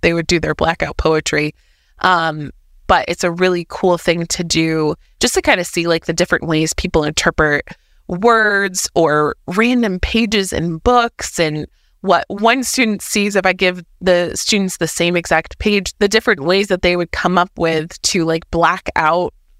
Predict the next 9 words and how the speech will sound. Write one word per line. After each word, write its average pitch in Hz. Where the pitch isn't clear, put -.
the, 180
the 190
words 170
and 170
what 170
words 180
they 160
chose. 160
Ah, 180